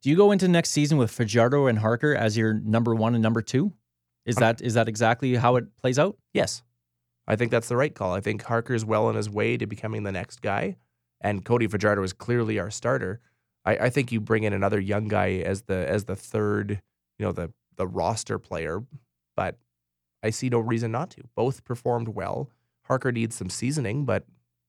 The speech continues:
Speaker 2: you know, Harker Mania is still alive
Speaker 1: Running
Speaker 2: and well
Speaker 1: wild,
Speaker 2: in
Speaker 1: brother.
Speaker 2: Saskatchewan. Yeah, I should have gone there. Sorry, I'm not the wrestling fan.
Speaker 1: <laughs>
Speaker 2: I mean, I, I really don't see any other choice.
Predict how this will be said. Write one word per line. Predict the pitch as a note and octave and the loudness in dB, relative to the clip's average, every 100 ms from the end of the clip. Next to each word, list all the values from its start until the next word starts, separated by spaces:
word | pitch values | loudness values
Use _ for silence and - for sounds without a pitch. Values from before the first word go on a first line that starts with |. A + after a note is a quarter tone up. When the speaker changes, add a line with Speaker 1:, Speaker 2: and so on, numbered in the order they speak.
| _ _ _ | _ _ _
Speaker 2:
you | - | -14
know, | - _ - | -14 _ -4
Harker | A#2+ C3 | -2 0
Mania | A2+ A#2+ A#2+ G2+ | 0 0 -2 -2
is | - | -4
still | A#2 A2+ A2+ - _ _ - | -4 -2 -2 -6 _ _ 2
alive | A2+ A2+ | 4 6
Speaker 1:
Running | A#2 | 6
Speaker 2:
and | G#2 | 4
well | A#2+ | 4
Speaker 1:
wild, | A#2+ | 4
Speaker 2:
in | A2 | 2
Speaker 1:
brother. | G#2 | 2
Speaker 2:
Saskatchewan. | A2 G#2 A#2 - F#2 F#2 | 0 0 -4 -4 -6 -6
Yeah, | G#2 G2 | -8 -8
I | |
should | G2 G2 | -10 -14
have | |
gone | F#2+ F2+ | -10 -10
there. | F#2 F#2 - | -8 -10 -10
Sorry, | F#2+ F2+ | -8 -6
I'm | F#2 | -8
not | F2+ | -10
the | - | -10
wrestling | F#2 - G#2+ | -10 -10 -12
fan. | A2+ G2 A#2+ _ | -8 -8 -8 _
Speaker 1:
<laughs> | A#2 - D3 - C3+ D#3 - _ _ - _ _ | -4 4 4 6 4 2 -2 _ _ -20 _ _
Speaker 2:
I | A2 | -8
mean, | G2+ G2 - _ _ _ _ _ _ _ _ _ | -6 -8 -12 _ _ _ _ _ _ _ _ _
I, | A2 G2+ | -2 0
I | D2+ | 0
really | A2 A#2 A#2+ | 2 4 2
don't | G#2 A2 A2+ | 2 0 0
see | - A2 G#2+ G#2 G#2 - _ _ _ _ _ _ _ _ _ | -4 -4 -2 -2 -4 -8 _ _ _ _ _ _ _ _ _
any | G#2+ G#2+ | -2 0
other | G2 F#2 | 0 -2
choice. | - C3 A2 - | -2 -2 -2 -8